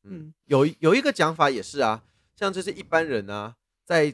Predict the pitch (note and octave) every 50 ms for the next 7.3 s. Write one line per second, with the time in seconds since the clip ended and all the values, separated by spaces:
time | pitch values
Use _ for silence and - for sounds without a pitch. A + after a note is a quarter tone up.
0 | - _ - F#3+ D#3+ C3 A2+ - A2 F#2 F#2+ - C3 A#2+ B2+ B2+ A2+ G2+ F#2+ G2+
1 | C3+ C3 A2+ - A#2 G#2+ G#2+ A2+ - D3+ D3 C#3+ C#3+ C3 - E3 C3 A#2 G#2 F#2+
2 | G#2+ A#2+ A#2 A2 A2 A2+ A2 A#2+ A2+ A#2 A#2+ A2+ A2 G#2+ E2 _ - G#2+ G2 F#2+
3 | F2+ E2+ E2 E2+ F#2+ - A#3 A3+ G#3+ G3+ F#3 F3 B2 B2+ B2 A#2+ - A2 A2 G#2+
4 | A2 A2 - - B2 A#2+ A#2+ C3+ C3 A2+ F2+ F2 G2 - B2 A#2 G2+ F#2+ G2 -
5 | A2+ G#2+ - - A#2 G#2 F#2 F2+ G#2 - - A#2 A2+ A2+ G2+ F#2 F#2+ - A#2+ G#2
6 | - G2 G2+ G#2 G#2+ - - C2+ C#2 D#2 F2 F2+ F2+ F#2 F#2 - C3+ C3+ A#2+ -
7 | A2 G#2 G2 G2+ G2 F#2+